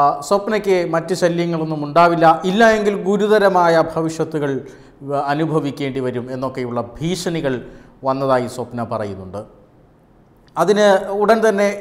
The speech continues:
ഏതാനും നിമിഷങ്ങൾക്കകം തന്നെ എന്ന് തന്നെ പറയാം, ഈ പറയുന്ന വ്യക്തി ഷാജ് കിരൺ മാധ്യമങ്ങളിലേക്ക് എത്തുന്നു. ഷാജ് കിരൺ അദ്ദേഹത്തിൻ്റെതായ ചില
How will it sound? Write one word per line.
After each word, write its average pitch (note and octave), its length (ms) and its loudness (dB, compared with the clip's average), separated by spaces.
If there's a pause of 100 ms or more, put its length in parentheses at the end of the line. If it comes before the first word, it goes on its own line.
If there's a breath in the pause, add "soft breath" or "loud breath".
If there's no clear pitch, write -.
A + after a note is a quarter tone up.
ഏതാനും G3+ 360 4
നിമിഷങ്ങൾക്കകം G3+ 800 0
തന്നെ F3 180 -2
എന്ന് E3 180 -2
തന്നെ D3+ 200 -4
പറയാം, D3 260 0 (140)
ഈ - 0 - (120)
പറയുന്ന D3 380 -2
വ്യക്തി D3 240 -6 (100)
ഷാജ് C#3 300 0
കിരൺ C#3 260 -4 (420 loud breath)
മാധ്യമങ്ങളിലേക്ക് D#3+ 840 0
എത്തുന്നു. D#3+ 260 -10 (340 loud breath)
ഷാജ് E3 300 6
കിരൺ F3 180 0 (340)
അദ്ദേഹത്തിൻ്റെതായ F3 800 4 (180)
ചില D#3+ 120 0